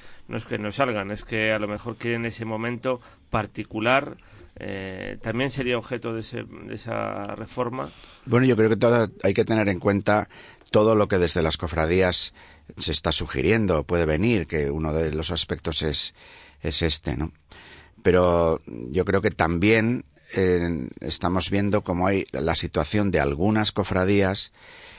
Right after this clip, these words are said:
Speaker 2: que en el número de cofrades, en lo que se antes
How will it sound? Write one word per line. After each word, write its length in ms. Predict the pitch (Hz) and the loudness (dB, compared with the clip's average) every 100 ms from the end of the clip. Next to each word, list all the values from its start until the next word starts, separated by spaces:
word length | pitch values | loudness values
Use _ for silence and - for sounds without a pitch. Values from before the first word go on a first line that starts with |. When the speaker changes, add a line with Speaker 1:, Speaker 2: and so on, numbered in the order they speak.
| - - | -20 -6
Speaker 2:
que 280 | - 104 - | 2 2 2
en 140 | - 80 | -2 0
el 140 | 76 | 2
número 260 | 92 101 101 | 2 2 2
de 120 | 95 | 2
cofrades, 680 | 92 80 104 104 95 95 - | 0 0 2 2 2 0 -4
en 80 | 71 | -8
lo 80 | |
que 100 | 67 | -8
se 140 | - 76 | -6 -4
antes 380 | 80 87 - | -2 -2 -4